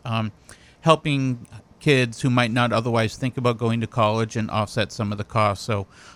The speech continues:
little bit of, uh, you know, how high schools and school districts are helping kids think about college, get college credit before they even graduate high school. Uh, B section, this is really cool, and I know, I think you know about this one, the Androscoggin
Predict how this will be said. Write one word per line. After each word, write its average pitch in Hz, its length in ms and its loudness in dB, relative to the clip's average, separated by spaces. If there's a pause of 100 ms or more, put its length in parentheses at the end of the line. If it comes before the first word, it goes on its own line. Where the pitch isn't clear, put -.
(120)
little 160 140 4
bit 143 160 2
of, 127 220 0
uh, 110 160 2 (120)
you 117 80 -4
know, 113 200 -2 (400)
how 143 180 2
high 131 160 2
schools 120 560 -2
and 113 260 -2
school 123 220 -4
districts 107 440 -6
are 104 60 -2
helping 110 300 -4
kids 104 260 -6
think 117 200 -2
about 107 220 -4
college, 110 500 -4 (120)
get 104 200 -10
college 104 320 -2
credit 107 320 -2
before 107 280 -4
they 104 100 -4
even 101 200 -6
graduate 98 460 -6
high 107 140 -2
school. 101 340 -8 (580)
Uh, 123 220 6
B 202 240 4
section, 180 380 4
this 220 140 2
is 160 120 -4
really 143 180 0
cool, 147 200 2
and 135 80 4
I 143 40 4
know, 160 160 2
I 139 120 0
think 190 200 -4
you 175 80 2
know 151 140 6
about 127 240 2
this 120 180 -6
one, 120 160 0
the 127 100 -2
Androscoggin 127 680 0